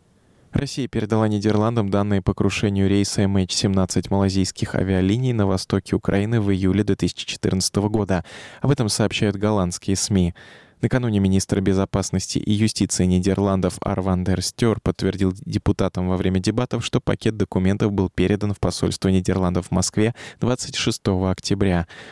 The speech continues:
По словам министра, речь идёт о радиолокационных данных.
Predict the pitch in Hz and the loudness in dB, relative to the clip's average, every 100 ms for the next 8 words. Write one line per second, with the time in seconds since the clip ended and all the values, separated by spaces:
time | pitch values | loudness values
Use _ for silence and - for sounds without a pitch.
0 | - 120 - 123 113 117 107 98 - 95 | -4 -2 0 -2 -2 -2 0 -2 0 0
1 | - 104 95 - 92 113 95 98 107 104 | 2 0 0 0 0 0 0 0 2 0
2 | 107 - 104 98 98 107 101 87 87 | 0 -2 0 0 0 0 0 2 0